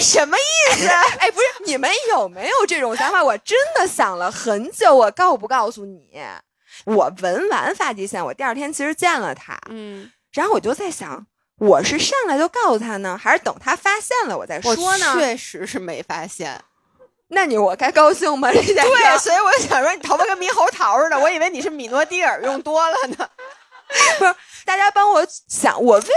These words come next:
Speaker 2: 什么会有，就是说我告不告诉你，我主动坦白，
Speaker 1: 哎，
Speaker 2: 我也不知道。
Speaker 1: 不过你要这么说，
Speaker 2: 嗯。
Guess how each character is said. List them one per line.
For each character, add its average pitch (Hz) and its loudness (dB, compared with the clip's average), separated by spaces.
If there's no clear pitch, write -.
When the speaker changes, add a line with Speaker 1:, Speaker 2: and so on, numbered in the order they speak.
Speaker 2:
什 254 2
么 240 2
会 320 0
有， 147 -2
就 277 -2
是 - -4
说 370 -2
我 180 -2
告 311 4
不 302 -8
告 427 -2
诉 233 -6
你， 156 -10
我 185 0
主 180 -6
动 262 -2
坦 156 -8
白， 131 -8
Speaker 1:
哎， 311 2
Speaker 2:
我 - -2
也 523 -2
不 - 4
知 302 6
道。 262 6
Speaker 1:
不 - -
过 - 4
你 196 0
要 160 -6
这 392 -10
么 208 -8
说， 143 -12
Speaker 2:
嗯。 208 -10